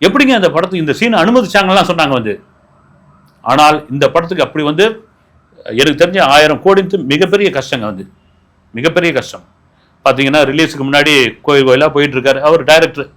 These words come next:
லோகேஷ் கனகராஜ், ஒவ்வொரு கோயிலா போயிட்டு இருக்காரு. அவர் வழக்கம் போல இன்டர்வியூல சொல்றது தான் வந்து, ரிலீஸ் ஆகிற முதல் நாள் வந்து முதல் காட்சி ரசிகர்களோட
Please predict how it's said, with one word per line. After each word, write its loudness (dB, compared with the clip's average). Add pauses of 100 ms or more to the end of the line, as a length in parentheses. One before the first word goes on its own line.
(200)
லோகேஷ் -6
கனகராஜ், -4
ஒவ்வொரு -4
கோயிலா 0
போயிட்டு -2
இருக்காரு. 0 (280)
அவர் 0
வழக்கம் 0
போல 0
இன்டர்வியூல -6
சொல்றது -6
தான் -2
வந்து, -8 (440)
ரிலீஸ் 2
ஆகிற 4 (100)
முதல் 2
நாள் 2
வந்து 0 (600)
முதல் 2
காட்சி -2
ரசிகர்களோட -4